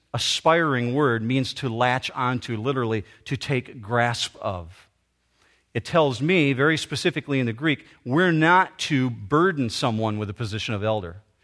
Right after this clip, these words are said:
We're not to say, "You've got to do this," but rather an individual has to aspire towards it, saying, "I want to latch upon this. I feel the calling of God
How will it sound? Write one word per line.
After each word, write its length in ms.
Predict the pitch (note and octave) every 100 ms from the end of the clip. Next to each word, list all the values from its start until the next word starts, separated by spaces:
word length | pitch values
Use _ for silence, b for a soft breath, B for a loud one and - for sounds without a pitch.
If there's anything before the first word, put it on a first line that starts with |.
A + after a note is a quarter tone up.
| b b
We're 120 | D3+
not 200 | D#3 F3
to 100 | -
say, 200 | C3 D#3+
"You've 400 | C#3 D3 F3+ C3
got 360 | A2+ E3 A3+ -
to 120 | F#3
do 220 | A#2+ A#2
this," 320 | F#2 F#2+ - - b b
but 100 | B2+
rather 460 | B2 F3 A#2+ A#2
an 100 | C3
individual 460 | B2 A#2+ D#3+ C3 B2+
has 200 | C3 -
to 140 | - E3
aspire 580 | D3 - - F#3+ F3+ B2+
towards 400 | - G#2 F#2 E2
it, 100 | C#2+ b b b
saying, 340 | D#3 C3 A#2+ b -
"I 160 | C#3+
want 400 | C3 B2+ E3+ F3+
to 100 | -
latch 380 | D3+ D3 C#3+ -
upon 320 | C3 C3+ C3
this. 180 | A2 G#2 -
I 100 | B2+
feel 280 | - E3
the 100 | C3+
calling 500 | - - D3+ E3+ F3
of 120 | F3 D3
God 340 | C3 A#2